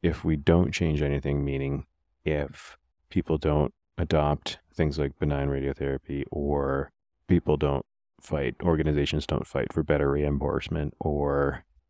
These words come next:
we don't cut spots, which I don't think are gonna happen, so I'll just throw it out there. That could happen, but absent those three things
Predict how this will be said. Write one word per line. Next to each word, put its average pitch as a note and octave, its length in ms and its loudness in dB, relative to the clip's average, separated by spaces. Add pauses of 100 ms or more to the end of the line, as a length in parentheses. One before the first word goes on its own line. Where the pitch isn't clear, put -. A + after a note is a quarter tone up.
we E2+ 100 4
don't D2+ 180 2
cut - 180 -2
spots, C2+ 360 -4
which D2+ 120 -2
I C#2+ 40 0
don't C2+ 120 0
think C#2 140 -6
are C#2+ 60 -4
gonna D2 160 -2
happen, C2+ 340 -4
so D2 280 -8 (180)
I'll E2 140 0
just - 180 -4
throw C#2+ 120 -2
it C#2 60 0
out - 160 -4
there. C#2 100 -4
That E2+ 140 4
could F2 140 4
happen, C2+ 360 -4
but - 180 -4 (280)
absent G2 420 2
those D#2+ 220 0
three D#2 140 -2
things - 520 -10